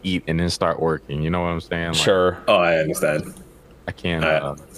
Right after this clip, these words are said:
Speaker 1: I can't get down on the food like that. And the whole thing I'm gonna be thinking about the whole time is, like, as soon as I finish eating, I have to go, you know, I have work to do. So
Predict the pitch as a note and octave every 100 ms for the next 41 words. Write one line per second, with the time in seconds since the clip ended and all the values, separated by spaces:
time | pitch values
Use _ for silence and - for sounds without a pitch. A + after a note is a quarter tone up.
0 | - - G2 E2+ C#2 F2 D#2+ D#2+ D#2 -
1 | D#2+ D2+ C#2+ D2+ D2 D2 E2 E2 D#2 D2+
2 | D2 D2+ D#2 D2 C#2+ C#2+ C#2 C#2+ D2 D#2+
3 | C#2+ C2+ C2+ - - - - - - -
4 | E2+ - F#2+ E2+ D#2+ - D#2+ D2+ D#2 C#2+
5 | C#2 D2 D#2 - - C#2+ - - D#2+ C#2
6 | D#2 - - D2 C2+ - - C#2+ - -
7 | - -